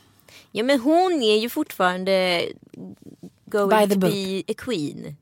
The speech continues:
Speaker 2: Mm.
Speaker 1: Alltså, allting ser annorlunda ut för henne.
Speaker 2: Men ändå så nice att vara Meghan.
Speaker 1: Så nice att vara Meghan.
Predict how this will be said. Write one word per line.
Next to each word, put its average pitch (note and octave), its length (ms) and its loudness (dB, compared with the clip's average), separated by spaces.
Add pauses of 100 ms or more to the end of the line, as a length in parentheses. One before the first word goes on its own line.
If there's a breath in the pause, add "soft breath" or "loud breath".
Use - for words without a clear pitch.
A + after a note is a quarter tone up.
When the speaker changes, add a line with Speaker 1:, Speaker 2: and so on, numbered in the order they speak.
Speaker 2:
Mm. F3 200 -2
Speaker 1:
Alltså, E3+ 160 -4
allting F#3+ 720 -2
ser C#3 160 -8
annorlunda C3+ 380 -10
ut - 140 -18
för - 80 -14
henne. - 160 -14 (560 loud breath)
Speaker 2:
Men C#4 180 -2
ändå C4+ 300 0
så C#4+ 420 -2
nice G#3 520 0
att - 20 -6
vara F3 100 -2
Meghan. F#3 480 -4 (640)
Speaker 1:
Så E3 420 -2
nice D3 380 -2
att - 40 -12
vara C3+ 120 -6
Meghan. C#3+ 380 -2